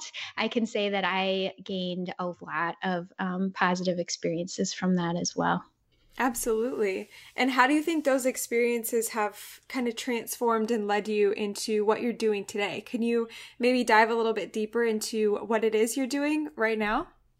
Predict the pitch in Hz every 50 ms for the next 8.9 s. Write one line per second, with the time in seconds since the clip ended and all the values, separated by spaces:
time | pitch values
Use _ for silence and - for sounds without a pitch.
0 | _ _ _ - - - - - - - - - - - - - - - - -
1 | - - - - - - 285 349 403 349 269 202 190 - - - - 269 247 247
2 | 247 247 247 247 254 247 - - - - 220 214 220 233 247 269 294 311 311 294
3 | - - 240 233 226 214 214 220 214 - - 214 202 - - 262 247 - - -
4 | - - 254 240 240 247 254 240 226 226 214 226 - - 233 220 220 - - -
5 | - 208 208 202 - - 196 196 202 214 214 208 214 202 196 185 185 190 190 185
6 | 180 175 175 202 208 220 226 220 208 196 180 175 180 202 240 240 - - - 196
7 | 190 190 190 180 185 185 185 - - 214 214 214 214 208 196 190 185 190 180 185
8 | 180 180 - - - 196 196 214 240 233 - - 202 190 185 185 185 185